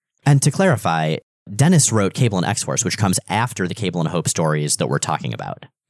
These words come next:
Yeah, I mean, Cable as the elderly, well, I don't wanna say elderly, but as the older son of a younger father, that dynamic between Cable and Cyclops has always fascinated me. I mean, seeing them in Cable and X-Force,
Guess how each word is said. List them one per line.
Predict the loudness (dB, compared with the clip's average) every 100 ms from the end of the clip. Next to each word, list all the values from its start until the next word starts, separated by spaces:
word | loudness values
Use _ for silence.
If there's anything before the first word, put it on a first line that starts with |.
| _ 2
Yeah, | 4
I | 6
mean, | 4 2
Cable | -2 0 0 2
as | 4 2
the | 2 0 0 -2 -2
elderly, | -2 0 2 2 2 0 2
well, | 2
I |
don't | 2
wanna | 0 -2
say | -4
elderly, | -2 -2 -2 -2
but | 0
as | 0 0
the | 0 -2
older | 0 2 2 2
son | 2 2 2 0 -2 -6 _ _ _
of | 0 0 0 -4 -4
a |
younger | -4 -2 0 0 0 -2
father, | -2 -4 0 0 0 -2 _
that | -4 0 2
dynamic | 2 4 2 2 -2
between | -2 -2
Cable | 0 0
and | 0
Cyclops | -2 -2 -4 -6
has | -2 -2 0
always | 0 0 -2 -2
fascinated | -2 -2 -4 -10 -8
me. | -8
I | -4
mean, | -2 0
seeing | 2 4 4
them | 0
in | 0
Cable | -2 -2
and | -2
X-Force, | -2 0 0 0